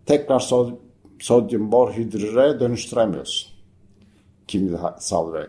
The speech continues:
şey olarak, mekanik olarak. Hücreye atmak zorunda kalıyorsun. Dolayısıyla yani borlu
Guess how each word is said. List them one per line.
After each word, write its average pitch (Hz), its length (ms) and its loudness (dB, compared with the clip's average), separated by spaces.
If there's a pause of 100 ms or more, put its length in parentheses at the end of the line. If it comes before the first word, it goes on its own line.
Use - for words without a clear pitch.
şey 78 260 -4
olarak, 71 320 -12 (180)
mekanik 90 460 -4
olarak. 78 340 -10 (720)
Hücreye 120 420 4
atmak 160 340 -2
zorunda 87 420 -4
kalıyorsun. 78 420 -8
Dolayısıyla 143 500 0 (460)
yani 107 460 2
borlu 127 460 2